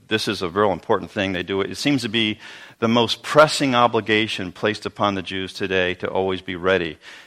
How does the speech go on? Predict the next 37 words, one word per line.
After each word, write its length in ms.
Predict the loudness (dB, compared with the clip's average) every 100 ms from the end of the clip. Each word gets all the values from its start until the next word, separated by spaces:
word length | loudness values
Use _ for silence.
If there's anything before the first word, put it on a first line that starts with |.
| -12
to 100 | -6
take 260 | -2 -2
care 240 | 0 2 2
of 140 | 0
people 260 | -8 -6 -8
and 100 | -8
to 60 |
be 140 | -12 -10
generous 640 | -4 -2 -2 -6 -8 -10 -10
with 140 | -6 -2
others. 440 | -2 -2 -10 -14 -16 _ _ _ _ _ _ _ _ -20 -20 -20 -6
So 100 | 0
in 60 |
the 80 | 4
Old 180 | 4 2
Testament, 480 | 4 4 4 -2 -2
we 140 | -4
get 220 | -4 -4
this 380 | -2 -2 -2 -8 -12 -20 _ -16
tithe 500 | 0 4 6 4 2
or 280 | 0 0 -6 _
one-tenth. 880 | -4 -2 -2 -4 0 0 0 -4 -20 _ _ -20 -20 -20 _ -4
In 80 | 0
the 80 |
New 220 | 0 0 -2
Testament, 720 | 0 0 0 -6 -8 -10 -14 _ _
we 160 | -8 -6
get 340 | 0 0 0 -4 _ _ _ _ _ _
that 460 | -6 0 2 2 -2
word, 340 | -6 -6 -8 -14 _ _ _
which 180 | -20 -8
I 60 | -6
think 240 | -4 -6
we 140 | -4 0
all 180 | 0
know 300 | 0 -2 -2
means 500 | -4 -6 -6 -8 -12